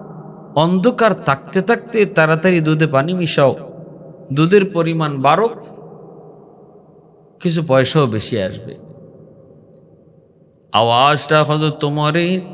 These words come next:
কানে আসা মাত্রই তিনি আরো সতর্ক হলেন। তিনি তো এই সমস্ত বিষয় খোঁজার জন্যই মূলত রাতের অন্ধকারে ঘুরেন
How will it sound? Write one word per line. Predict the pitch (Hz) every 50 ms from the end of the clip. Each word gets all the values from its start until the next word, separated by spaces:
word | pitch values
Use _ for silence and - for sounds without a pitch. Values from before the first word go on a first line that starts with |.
| - - - - - - - -
কানে | 165 170 170 180 190 185 185
আসা | 180 185 175 165 165
মাত্রই | 156 151 151 156 - 151 156 156 151
তিনি | 151 - 151 147 151 151 143 - -
আরো | 147 147 147 151 160 165 170 170
সতর্ক | 165 - 156 147 143 - 151 151 147 - -
হলেন। | 151 156 147 147 151 151 151 151 151 165 - - - - - - - - - - - - - - - - - - - - - 151 156 _ - 151 151 _ _ _ _ _ _ _ _ _ _ _ _ _ _ _ -
তিনি | 165 190 220 226 214
তো | - 240 233
এই | 233 - 175 180 180 185
সমস্ত | - - 202 196 196 202 190 196 - 185
বিষয় | 185 175 170 170 165 160 - 143 - - 160
খোঁজার | - 147 143 135 151 156 151 143
জন্যই | 139 147 151 151 151 160 160 165 175 170 170
মূলত | 165 156 147 151 147 139 147
রাতের | 151 151 151 151 151 151 147 151
অন্ধকারে | - - 151 151 151 151 151 147 143 - 156 156 156 156
ঘুরেন | 139 120 117 123 120 123 131 143 151 151 160